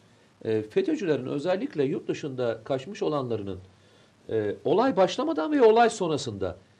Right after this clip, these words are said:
karartıcı veya olayı gizleyici mesajlar atmış olmaları da beni çok rahatsız etti. Aynı şeyin öldürülmesinden sonra, aynı Uludere olayında, e,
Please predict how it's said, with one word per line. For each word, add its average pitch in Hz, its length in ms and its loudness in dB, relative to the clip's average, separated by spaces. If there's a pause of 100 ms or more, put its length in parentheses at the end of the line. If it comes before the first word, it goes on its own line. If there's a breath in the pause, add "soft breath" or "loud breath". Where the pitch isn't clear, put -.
(220 soft breath)
karartıcı 247 640 4
veya 220 300 8
olayı 202 320 6
gizleyici 165 760 2 (440 soft breath)
mesajlar 214 540 4
atmış 196 320 4
olmaları 127 440 2
da 92 200 -2 (200)
beni 104 200 -4
çok 87 220 -10
rahatsız 87 320 -8
etti. - 280 -18 (420 soft breath)
Aynı 185 440 2 (500 soft breath)
şeyin 156 440 -2
öldürülmesinden 139 680 -2
sonra, 98 340 -6 (440)
aynı 196 300 2
Uludere 170 600 2 (440 soft breath)
olayında, 160 760 4 (100)
e, 113 80 -6